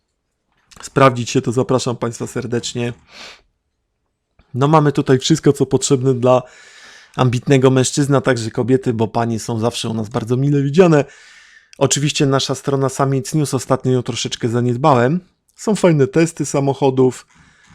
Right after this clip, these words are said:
fajne artykuły moich przyjaciół. Będą niektóre,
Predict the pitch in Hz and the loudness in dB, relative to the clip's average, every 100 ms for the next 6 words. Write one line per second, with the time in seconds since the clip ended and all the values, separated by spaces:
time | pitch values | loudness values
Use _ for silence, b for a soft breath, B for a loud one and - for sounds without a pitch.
0 | b b - - 139 131 123 - - 147 | b b -4 2 2 2 0 -4 0 2
1 | 135 127 117 - 131 147 - 131 143 143 | 2 0 -2 -2 2 0 0 -2 0 0
2 | 135 127 - 135 123 | -2 -4 -4 -2 -4